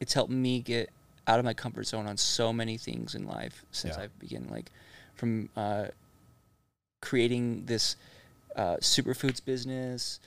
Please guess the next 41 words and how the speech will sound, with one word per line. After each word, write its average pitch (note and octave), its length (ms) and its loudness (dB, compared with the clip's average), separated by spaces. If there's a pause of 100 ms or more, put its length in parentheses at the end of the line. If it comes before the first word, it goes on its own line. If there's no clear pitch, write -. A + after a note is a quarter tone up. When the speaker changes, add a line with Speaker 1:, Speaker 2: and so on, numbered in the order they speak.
(360)
Speaker 1:
to, G#2+ 640 0 (460)
you A#2+ 100 -6
know, G#2+ 220 -4 (520)
doing C#3+ 200 6
my B2 140 4
art A2+ 260 8
more B2 360 -6
to A#2 80 -10
try A2+ 200 -4
and A2+ 160 -6
get A#2+ 140 -8
my A#2 180 -4
art A2 240 -4
into A#2 220 -8
a G#2+ 60 -10
gallery A#2 500 -4
here B2 180 0
in G#2+ 100 -4
town, A#2+ 400 -6
which - 160 -8
I've - 80 -4
Speaker 2:
Yeah. E2+ 100 -4
Speaker 1:
done. A#2+ 360 -2
Now A2 160 -2
I've G#2+ 140 -4
got G#2+ 240 -2 (180)
some - 220 0
of A#2 80 -4
my A2+ 160 -4
stuff A#2 360 0
up A2+ 200 4
in A#2 240 2
True B2 220 2
North, A2+ 500 0 (200)
you C3 120 -4
know, - 80 -4
Speaker 2:
That's A#2+ 100 -2
Speaker 1:
hanging A2+ 180 -4
Speaker 2:
awesome. A2 160 -4
Speaker 1:
out, A#2 160 -4
and B2 180 -6